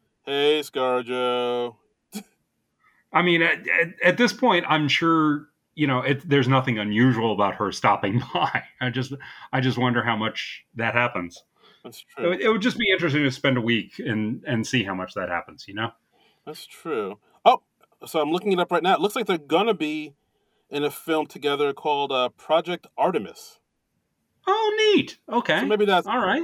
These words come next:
Speaker 1: that's, maybe that's where they, uh, they bonded.
Speaker 2: Okay. Well, hey, now they're gonna work together. That's cool.
Speaker 1: Yay!
Speaker 2: Yay! We're finally getting that Scarlett Johansson, Woody Harrelson team up that we've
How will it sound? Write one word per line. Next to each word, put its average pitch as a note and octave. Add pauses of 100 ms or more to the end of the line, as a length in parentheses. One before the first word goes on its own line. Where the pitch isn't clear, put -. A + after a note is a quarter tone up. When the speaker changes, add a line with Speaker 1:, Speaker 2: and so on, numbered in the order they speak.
(140)
Speaker 1:
that's, F3
maybe E3+
that's D3+
where A#2+
they, G2
uh, F#2 (100)
they G#2
bonded. E2+ (720)
Speaker 2:
Okay. C4+
Well, C4+
hey, C4
now G3+
they're C#4+
gonna C#4+
work A#2+
together. F2
That's G3+
cool. D3
Speaker 1:
Yay! F#3+ (520)
Speaker 2:
Yay! B3+
We're F3+ (100)
finally A3+
getting G#3+
that G3
Scarlett G3+
Johansson, F3+
Woody F3+
Harrelson D#3
team D3+
up C3
that C3+ (100)
we've C3